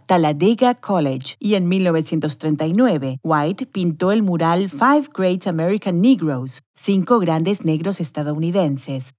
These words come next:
actualmente en la Galería de Arte de la Universidad Howard, protagonizado por Sojourner Truth,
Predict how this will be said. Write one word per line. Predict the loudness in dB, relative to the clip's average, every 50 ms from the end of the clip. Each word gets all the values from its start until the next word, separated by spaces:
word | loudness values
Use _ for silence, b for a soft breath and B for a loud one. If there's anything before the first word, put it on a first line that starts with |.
| -10
actualmente | -10 -10 -8 -6 -4 -2 -2 0 0 2 2 2 2 2 2
en | 2 2
la | 0 0
Galería | 0 0 0 0 0 2 2 0 2
de | 2 0 0
Arte | 0 0 0 -2 -2 -4 -2
de | 0 0
la | 0 0
Universidad | 0 0 -2 -2 -4 -6 -4 -4 0 0 0 0 0 -4 -4
Howard, | -4 -4 -4 -4 -6 -6 -8 -8 -8 -10 -12 _
protagonizado | _ 2 2 4 4 2 0 0 0 0 0 -2 0 0 0 0 0 -2 -2
por | -2 -2 -2
Sojourner | -2 -2 -4 -4 -2 -2 -2 0 0 0 0 0 0 -2 -4
Truth, | -6 -4 -2 0 0 -2 -4